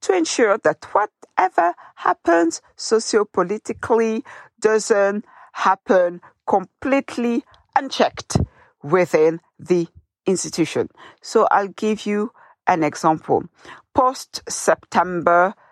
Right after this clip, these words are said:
the eleventh, Muslim groups across the globe, but of course we're talking about our country here, the U K, across the globe have seen an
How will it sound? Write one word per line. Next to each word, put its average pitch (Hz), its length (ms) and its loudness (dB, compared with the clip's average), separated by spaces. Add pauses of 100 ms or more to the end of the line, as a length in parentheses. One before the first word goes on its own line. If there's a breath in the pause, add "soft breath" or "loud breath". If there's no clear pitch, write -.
(160 soft breath)
the 190 480 -2 (260)
eleventh, 202 920 0 (240)
Muslim 170 600 0
groups - 680 -2 (380 soft breath)
across - 480 -2
the 240 120 -2
globe, 160 480 2 (200)
but - 200 0
of - 160 -4
course 151 200 -2
we're 151 80 -8
talking 160 340 -6
about 185 280 -4
our 220 100 -6
country 170 380 -4
here, 160 380 0 (240 soft breath)
the - 80 -4
U 160 180 0
K, 160 320 0 (360 loud breath)
across 208 460 0
the 208 120 -2
globe 165 420 0 (220 loud breath)
have 190 200 0
seen 185 540 -4 (280)
an 190 380 2